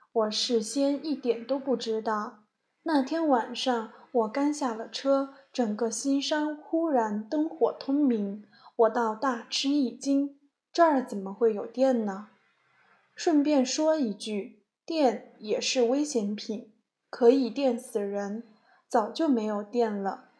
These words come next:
自己发的不算。领导那里当然有电，他们勇于承担风险。正好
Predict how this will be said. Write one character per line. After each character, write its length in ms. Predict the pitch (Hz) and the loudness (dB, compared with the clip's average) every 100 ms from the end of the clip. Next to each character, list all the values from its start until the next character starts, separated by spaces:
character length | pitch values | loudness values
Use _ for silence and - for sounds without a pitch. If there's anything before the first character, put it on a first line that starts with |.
| - | -8
自 180 | 254 | -6
己 160 | 202 220 | -6 -10
发 260 | - 285 285 | -6 -4 0
的 140 | 233 | -2
不 180 | - 208 | -2 -8
算。 460 | 208 302 240 233 - _ _ _ _ _ _ _ _ _ _ _ _ _ _ _ _ _ _ | -2 0 0 -2 -16 _ _ _ _ _ _ _ _ _ _ _ _ _ _ _ _ _ _
领 260 | 240 254 320 | 0 2 4
导 180 | 302 233 | 2 2
那 240 | 247 233 | 2 0
里 380 | 220 208 - - | 0 -4 -6 -6
当 220 | 269 285 | 0 2
然 200 | 277 202 202 | 2 0 -4
有 100 | - | -6
电， 400 | - 220 214 226 _ _ - - | -8 -8 -8 -10 _ _ -20 -8
他 160 | 302 | -4
们 220 | 311 339 | -2 2
勇 280 | 311 220 196 | 2 2 0
于 280 | 196 202 226 | -4 -4 -4
承 320 | - 208 208 | -8 -8 -6
担 200 | 220 277 | -4 -4
风 240 | 285 302 311 | -2 -6 -6
险。 380 | - 226 - - _ _ _ _ | -2 -4 -4 -18 _ _ _ _
正 260 | - 269 233 | 0 2 2
好 460 | 214 - 208 269 | -4 -6 -6 -6